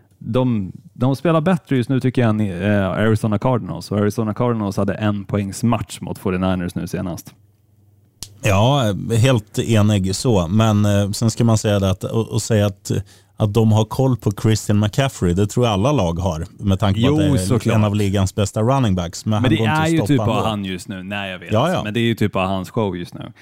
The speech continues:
Speaker 1: Ja, men, men jag menar, Jacksonville Jaguars försvar är bättre än Arizona Cardinals, exempelvis.
Speaker 2: Ja, absolut.
Speaker 1: Eh, så, nej, jag tror det finns en chans. Jag lägger
Speaker 2: Mm.
Speaker 1: s-, jag l-, skrällen där. Vad säger du då,
Speaker 2: Ja.
Speaker 1: Sheriffen?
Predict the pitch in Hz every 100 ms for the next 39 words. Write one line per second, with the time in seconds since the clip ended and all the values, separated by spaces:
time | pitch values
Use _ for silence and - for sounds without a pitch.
0 | - - - - - 85 - 95 110 113
1 | 110 120 127 127 127 135 131 123 131 143
2 | - 135 113 147 143 135 120 - 104 -
3 | 135 101 92 - 98 95 92 113 - _
4 | 95 92 82 95 92 92 92 101 92 -
5 | 104 - 85 92 92 90 90 127 - -
6 | - - - 92 - 120 113 - 90 87
7 | 82 - 101 104 160 170 - 175 156 123
8 | 127 117 110 - - - 120 113 110 110
9 | 110 135 165 - 120 113 117 113 107 -
10 | - 110 123 117 101 98 90 76 - -
11 | 107 127 123 120 104 120 170 90